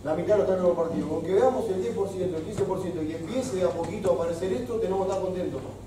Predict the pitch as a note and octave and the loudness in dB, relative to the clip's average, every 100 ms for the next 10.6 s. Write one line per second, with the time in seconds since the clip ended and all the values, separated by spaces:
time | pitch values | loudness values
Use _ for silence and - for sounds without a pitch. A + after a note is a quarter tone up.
0 | - - - - C#3+ A3 G#3+ - - F#3+ | -14 -14 -14 -8 -2 2 2 0 0 0
1 | F3+ F#3+ G#3+ F#3 D#3 E3 F3+ F3 D#3+ D3+ | 2 2 2 0 -2 0 0 0 -2 -6
2 | D#3 - F#3 G3 F#3+ - - F3 F3 - | -8 -4 -2 -2 -2 -4 0 2 2 0
3 | - - - C#3 D#3 D#3 F#3 G3 - C#3+ | -8 -12 -8 -4 -2 0 4 4 2 0
4 | D#3 E3 F#3 F#3+ E3 F3 F3 F#3 F#3+ F#3+ | 0 2 2 0 0 0 0 0 -2 -2
5 | G#3 G3 C3+ - - - D3+ D3+ E3 D#3 | -2 -4 -8 -10 -10 -6 -2 0 0 0
6 | F3+ A3 F#3 F3 - F#3+ G3+ C4+ B3 G#3+ | 0 0 2 2 2 -2 0 0 2 4
7 | - G#3+ A3+ G#3 G3 F3+ - D#3 D3 - | 4 2 -2 -2 0 0 -2 -4 -4 -8
8 | C#3+ G#3 A3 G#3+ F#3 E3 E3 E3 G#3+ G3+ | -4 2 4 6 4 2 -2 -2 -2 0
9 | G3 G3 G#3 B3+ F#3+ E3+ E3 - F#3 F#3+ | 0 0 -2 0 0 0 -2 -4 -2 0
10 | - G3+ E3+ A3 A#3 - | 0 0 2 2 2 0